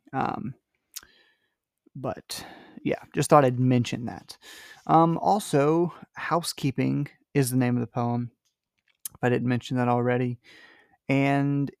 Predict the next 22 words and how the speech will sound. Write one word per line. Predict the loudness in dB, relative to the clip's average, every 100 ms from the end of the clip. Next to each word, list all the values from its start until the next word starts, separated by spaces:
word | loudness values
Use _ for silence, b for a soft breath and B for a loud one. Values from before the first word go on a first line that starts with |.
| 0
it | 0 0 -6
is, | 0 2 4 4 2 0 -4 -10 -16 _ _ _ _ _ _ _
there | 6
are | 6
two | 6 0
poems | 2 2 2 0
named | 0 0
Housekeeping. | 0 0 -2 -4 -2 0 0
There's | -2 0
a |
longer | 4 4 4 2
one | 2 0 0
and | 0 0
then | 0
the | -2
shorter | -2 -2 0
one | 0 -2 -2 -6 _ b b b b _
that | -2
is | 0 0
on | 0 0
the |
website, | 0 -2 -2 -2 -2 -4